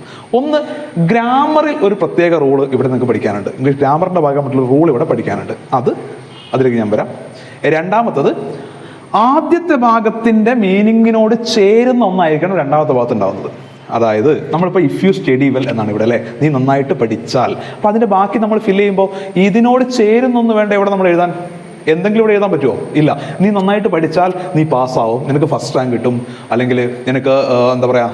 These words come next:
നീ ക്ലാസ്സിലെ ഫസ്റ്റ് റാങ്ക് ആവും, നീ പാസ്സാവും, നിനക്ക് ഫുൾ എ പ്ലസ് കിട്ടും, ഫുൾ എ വൺ കിട്ടും എന്നൊക്കെ ആണെങ്കിൽ അത് കറക്റ്റാണ്. അപ്പോൾ ഇതിനോട് ചേരുന്നൊരു വാചകം വേണം ഇവിടെ നമ്മൾ ഫിൽ ചെയ്യാൻ. അല്ലെങ്കിൽ, ആ, നമ്മളിപ്പോൾ, ആ, നീ നന്നായിട്ട് പഠിച്ചാൽ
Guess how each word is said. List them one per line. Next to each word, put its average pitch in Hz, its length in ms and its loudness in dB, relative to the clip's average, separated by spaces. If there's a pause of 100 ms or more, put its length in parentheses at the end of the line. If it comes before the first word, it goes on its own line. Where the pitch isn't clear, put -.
(140)
നീ 127 80 0
ക്ലാസ്സിലെ 120 380 0
ഫസ്റ്റ് - 260 -4
റാങ്ക് 117 180 0
ആവും, 120 120 0
നീ 120 60 0
പാസ്സാവും, 117 520 -2
നിനക്ക് 127 200 -2
ഫുൾ 147 180 4
എ 127 80 0
പ്ലസ് 123 280 -2
കിട്ടും, 123 340 -2 (200)
ഫുൾ 127 160 2
എ 127 60 4
വൺ 127 200 0
കിട്ടും 131 180 -2
എന്നൊക്കെ 127 220 0
ആണെങ്കിൽ 139 200 0
അത് 220 140 0
കറക്റ്റാണ്. 214 480 -2 (340)
അപ്പോൾ 220 180 -2
ഇതിനോട് 220 300 2
ചേരുന്നൊരു 269 440 2
വാചകം 254 460 2
വേണം 233 220 2
ഇവിടെ 226 140 2
നമ്മൾ 226 200 0
ഫിൽ 247 180 0
ചെയ്യാൻ. 143 240 2
അല്ലെങ്കിൽ, 185 360 0 (380)
ആ, 151 60 4 (540)
നമ്മളിപ്പോൾ, 156 600 -2
ആ, 139 40 2
നീ 165 120 2
നന്നായിട്ട് 175 320 0
പഠിച്ചാൽ 147 440 0